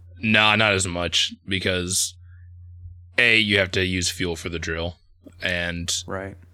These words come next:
Speaker 1: B, there wasn't really, like, as much, like, strategy around, like, doing a drill build. It was like, there's, like, two plasmids that directly just increase the damage of the drill, which I did use.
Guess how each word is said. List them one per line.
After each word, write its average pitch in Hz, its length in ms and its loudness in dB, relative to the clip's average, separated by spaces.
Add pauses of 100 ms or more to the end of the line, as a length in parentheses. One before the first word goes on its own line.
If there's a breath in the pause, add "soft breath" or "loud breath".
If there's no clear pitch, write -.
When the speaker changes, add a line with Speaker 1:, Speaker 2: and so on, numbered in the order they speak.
(720)
Speaker 1:
B, 113 260 4
there 110 140 4
wasn't 131 320 2
really, 120 180 2
like, 95 580 2 (760)
as 101 240 4
much, 98 340 2
like, 95 220 2
strategy 92 840 0
around, 87 360 -2
like, 82 240 -6
doing 87 320 -6
a 85 100 -2
drill 82 580 -6 (320)
build. 90 480 -4
It 95 100 -2
was 90 160 -4
like, 87 460 -4 (1700 soft breath)
there's, 104 200 2
like, 101 200 0
two 127 240 0
plasmids 101 600 0
that 92 140 2
directly 92 400 2
just 90 160 0
increase 90 380 -2
the 92 60 -6
damage 87 340 0
of 85 60 -4
the 85 60 -6
drill, 82 300 -4
which 82 140 -2
I 92 80 0
did 90 180 -2
use. 82 480 -6